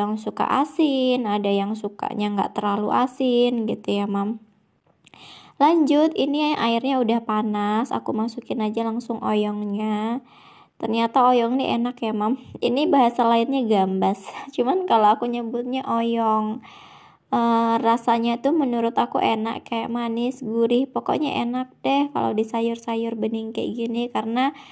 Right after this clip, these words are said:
aku sama suami aku tuh memang penyayur alias suka sayur.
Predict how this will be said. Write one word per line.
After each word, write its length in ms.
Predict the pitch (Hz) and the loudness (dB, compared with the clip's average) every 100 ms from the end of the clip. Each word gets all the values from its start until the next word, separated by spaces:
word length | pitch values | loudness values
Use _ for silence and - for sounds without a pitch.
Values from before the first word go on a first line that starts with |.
| - - _ | -20 -20 _
aku 160 | 233 262 | -4 -2
sama 400 | 254 226 226 226 | 0 0 0 -2
suami 400 | 233 220 220 226 | 0 0 0 -4
aku 160 | 226 | -6
tuh 160 | 226 254 | -2 -2
memang 480 | 254 233 220 220 233 | 0 -2 -2 -4 -6
penyayur 640 | 226 220 214 214 220 226 | -4 0 0 2 2 0
alias 480 | - 214 214 220 226 | 0 0 0 -2 -4
suka 240 | 220 - | -8 -8
sayur. 800 | - 214 208 214 214 214 208 214 | -6 -6 -4 -4 -4 -4 -6 -8